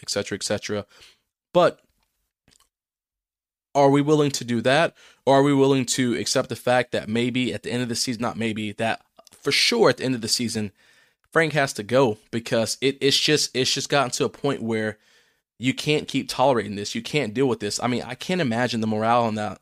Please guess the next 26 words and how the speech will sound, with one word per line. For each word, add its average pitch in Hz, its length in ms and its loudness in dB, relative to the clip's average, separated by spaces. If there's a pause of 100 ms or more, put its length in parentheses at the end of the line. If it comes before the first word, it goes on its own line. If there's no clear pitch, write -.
(120)
the 107 380 -4
locker 113 400 0
room 101 140 -6
is - 180 -6 (640)
any 127 260 2
better. 113 380 -2 (160)
I 113 120 -4
know 139 240 2
it 120 40 0
has 117 160 0
to - 60 -10
be 78 60 -12
bad. 113 420 -2 (380)
Every 135 160 0
time 131 240 2
we 131 60 0
see 123 180 -4
players, 117 420 -2
they're, 110 320 -2
they're 107 220 -4
saying 117 380 -2
how, 107 320 0
"Oh, 113 260 2
you 110 140 -2
know, 107 160 0
well, 104 340 -2